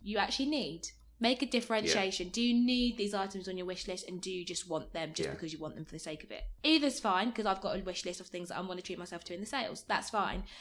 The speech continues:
Speaker 1: But
Speaker 2: Mm-hmm.
Speaker 1: it's making that list and making sure you actually
Speaker 2: Okay.
Speaker 1: stick to it. So for me, there's a
Speaker 2: Yeah.
Speaker 1: pair of trainers that I wanna buy myself.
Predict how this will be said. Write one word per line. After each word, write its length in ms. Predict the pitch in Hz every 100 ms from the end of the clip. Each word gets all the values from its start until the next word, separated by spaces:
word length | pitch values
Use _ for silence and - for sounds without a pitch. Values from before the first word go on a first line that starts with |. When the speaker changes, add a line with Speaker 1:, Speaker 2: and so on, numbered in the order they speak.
| -
Speaker 1:
But 60 | -
Speaker 2:
Mm-hmm. 80 | 92
Speaker 1:
it's 200 | 202 202
making 340 | 254 247 240
that 160 | 240 -
list 360 | 208 190 233 -
and 140 | 202
making 220 | 196 196
sure 120 | 202 202
you 60 |
actually 300 | - - -
Speaker 2:
Okay. 40 | -
Speaker 1:
stick 280 | - 196 -
to 160 | - 185
it. 200 | 208 -
So 220 | - 208
for 140 | 202
me, 240 | 214 202 196
there's 180 | 185
a 60 | 185
Speaker 2:
Yeah. 180 | 180 165
Speaker 1:
pair 140 | 190
of 80 | 185
trainers 280 | - 180 180
that 60 |
I 20 | 165
wanna 140 | 170
buy 220 | 170 165
myself. 340 | 165 165 156